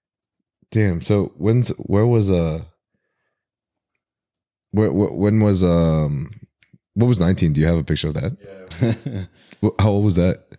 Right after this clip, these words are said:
Speaker 2: I think the same. So, like,
Speaker 1: So
Speaker 2: sixteen,
Speaker 1: around
Speaker 2: seventeen.
Speaker 1: sixteen? Damn, that's
Speaker 2: This was
Speaker 1: crazy.
Speaker 2: just me starting out,
Speaker 1: That was,
Speaker 2: like,
Speaker 1: like, a
Speaker 2: taking
Speaker 1: year in or something, or?
Speaker 2: Yeah, yeah.
Speaker 1: Yeah.
Speaker 2: Let me find it, wait.
Speaker 1: Did you just eat everything in sight?
Speaker 2: Yes. I, I used to drink, uh,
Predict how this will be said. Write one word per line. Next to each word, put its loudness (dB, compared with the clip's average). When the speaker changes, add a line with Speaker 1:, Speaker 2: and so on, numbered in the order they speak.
Speaker 2:
I -8
think -2
the 0
same. -4
So, -12
like, -8
Speaker 1:
So 0
Speaker 2:
sixteen, 0
Speaker 1:
around 2
Speaker 2:
seventeen. 0
Speaker 1:
sixteen? -18
Damn, 0
that's 0
Speaker 2:
This 0
was 2
Speaker 1:
crazy. -4
Speaker 2:
just -6
me 0
starting -2
out, -2
Speaker 1:
That 2
was, 2
Speaker 2:
like, 2
Speaker 1:
like, 2
a 0
Speaker 2:
taking 0
Speaker 1:
year 2
in 0
or 0
something, 0
or? -4
Speaker 2:
Yeah, 0
yeah. -4
Speaker 1:
Yeah. -2
Speaker 2:
Let -4
me -2
find -2
it, -6
wait. -2
Speaker 1:
Did 0
you 2
just -2
eat 0
everything 0
in 0
sight? -4
Speaker 2:
Yes. -12
I, 4
I 0
used 0
to -2
drink, -2
uh, -2